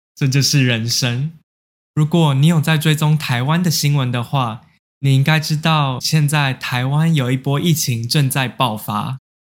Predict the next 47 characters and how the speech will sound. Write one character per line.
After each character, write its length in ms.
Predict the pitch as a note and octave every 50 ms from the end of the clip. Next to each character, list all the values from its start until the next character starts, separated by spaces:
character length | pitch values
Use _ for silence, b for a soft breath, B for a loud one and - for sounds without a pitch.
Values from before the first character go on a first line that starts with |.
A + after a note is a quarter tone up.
| _ _ _ -
而 160 | - C3+ D3+
且 240 | D#3 D#3 F3+ F3+ D3+
刚 220 | C#3 - F3 F3+
好 100 | F#3+ E3+
是 180 | C#3+ - - F#3+
我 200 | F3+ D#3+ C#3 B2+
离 180 | A#2+ A#2+ B2 A#2
开 300 | - - C3+ C#3+ C#3+ C#3+
台 240 | - - - B2+
湾 260 | A#2+ B2 C3 C#3 C#3+ D3+
这 180 | D3 E3+ E3
一 100 | D#3 D3+
个 100 | C#3 D3
月 160 | C#3 D3+ D#3
的 80 | C3+ B2
期 240 | A2 - - B2 A#2
间 300 | A2 - C3+ B2+ B2+ C3
才 180 | C3+ C3 A#2
开 240 | A2+ - - B2+ B2+
始 240 | B2 - - - A2+
的。 300 | - - A2 - - C#3+ - _ _ _ _ _ _ _ _ -
这 120 | - G3+
几 160 | E3 - C#3+
天 460 | C3 - - D3 D3+ D#3 D#3 D#3+ D#3+
台 240 | D#3+ - - B2+ B2
湾 180 | C3 C#3 D#3 D#3
的 140 | D3 D3 C3
确 240 | - - - F#3
诊 240 | E3 - C#3 B2 A2+
数 320 | A2 - - D3+ C3+ B2+ B2
天 260 | - - D3 D3 C#3+
天 240 | C#3+ D3 D3 C#3+ C#3+
都 160 | D3 D3 C#3+
破 360 | D3 - - E3+ C#3+ A#2+ A#2
万， 340 | C3 C#3 A#2+ - - - C#3+ - _ _ _ _ _ _ _ _ _ -
每 200 | C#3+ C#3+ C3 B2
天 400 | - - E3 E3+ E3 E3 E3 E3+
都 160 | F3 F#3 F#3
有 200 | F#3 E3+ - -
一 180 | - C#3 C3
万 240 | C3 D3 E3+ D#3 C3+
以 20 | B2
上 240 | A#2 - E3 D3+
的 80 | C3 C3
人 380 | B2 A#2+ A#2+ A#2+ A#2 A2+ A2+ A2+
确 260 | - - F3+ D#3+ B2
诊。 380 | G#2+ - - A2+ - D#3+ D3